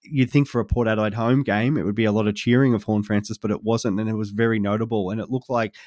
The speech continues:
we, we don't know what Hinkley said at three-quarter time. And then after the game in the rain, there was some, um, good footage of, um, them having a, a, a massive, you know,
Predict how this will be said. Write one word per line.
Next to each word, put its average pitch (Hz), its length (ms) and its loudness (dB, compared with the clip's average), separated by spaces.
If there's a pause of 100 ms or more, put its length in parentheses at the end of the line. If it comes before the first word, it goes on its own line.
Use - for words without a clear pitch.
(120)
we, 131 160 2
we 143 140 0
don't 151 160 4
know 165 60 0
what 139 120 2
Hinkley 135 360 -4
said 117 180 -2
at - 100 -6
three-quarter 113 460 -4
time. 113 260 -2
And 120 80 0
then 123 140 4
after 123 300 0
the 107 80 0
game 107 260 0
in 104 80 2
the 98 100 0
rain, 110 300 0
there 101 80 0
was 104 180 -4
some, 107 280 -2
um, 104 200 -2
good 110 200 -4
footage 107 340 -6
of, 104 160 -4 (360)
um, 107 160 2
them 113 160 4
having 107 280 0
a, 110 120 0
a, 113 220 -6 (360)
a 123 40 0
massive, 117 520 2
you 107 80 0
know, 104 260 0